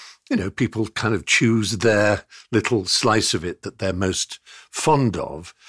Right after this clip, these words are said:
But one of the things that those of us who love, particularly, I suppose, music from Bach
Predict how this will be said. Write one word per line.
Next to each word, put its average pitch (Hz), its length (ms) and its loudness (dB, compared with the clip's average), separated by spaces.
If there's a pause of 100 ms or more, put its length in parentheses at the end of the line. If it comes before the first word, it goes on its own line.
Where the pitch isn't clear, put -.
(160)
But - 160 0
one 139 220 2
of 139 100 -2
the 143 80 -2
things 101 680 -4 (320)
that 117 160 -4
those 113 240 4
of 92 80 -6
us 92 140 -4
who 101 120 -4
love, 90 480 -2
particularly, 131 800 -2
I 98 120 -2
suppose, 95 360 -4
music 101 420 0
from 85 360 -6
Bach 92 420 0